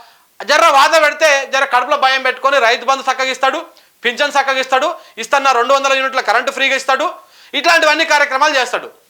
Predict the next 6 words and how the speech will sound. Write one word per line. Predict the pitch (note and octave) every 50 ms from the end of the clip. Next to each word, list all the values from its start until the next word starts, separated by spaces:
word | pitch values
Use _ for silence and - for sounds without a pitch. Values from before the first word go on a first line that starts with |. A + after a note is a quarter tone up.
| _ _ -
లేదు | C#3+ D#3+ F3+ G#3+ C#4 D#4 E4 F4 F4 F4 E4+ E4+
మనం | B3 C4+ D4+ D#4 D4+ C#4
అల్లా | A3 A#3+ D4 E4
ఆనికే | E4 D#4 D#4 D#4 D#4+ D#4
ఓటేస్తాం | C#4+ C#4+ D4 D4 C#4+ C#4 C#4+ - C4
అనుకో, | A#3+ A3+ A3+ A3+ A3+ G3+ G3+ G3 -